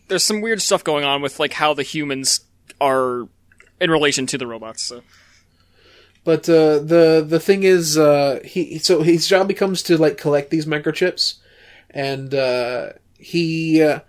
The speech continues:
Speaker 2: basically the bugs consist of anyone who would cause a disturbance to this M M O game,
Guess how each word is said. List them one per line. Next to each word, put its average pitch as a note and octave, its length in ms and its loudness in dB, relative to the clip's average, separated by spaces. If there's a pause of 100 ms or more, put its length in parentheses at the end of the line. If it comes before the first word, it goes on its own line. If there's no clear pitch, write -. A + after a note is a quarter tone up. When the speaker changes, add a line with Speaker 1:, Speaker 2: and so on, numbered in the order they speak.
(760)
Speaker 2:
basically G#3+ 480 4
the D#3 140 0
bugs D#3+ 400 2
consist D#3+ 420 -2
of D3+ 180 0
anyone F#3 520 0
who E3+ 240 0
would D3+ 260 0
cause D#3 480 0
a D#3 60 0
disturbance C#3+ 800 -2
to C#3+ 220 -4
this C3 240 -6
M C3 140 -10
M B2+ 100 -10
O B2+ 140 -6
game, E3 460 -4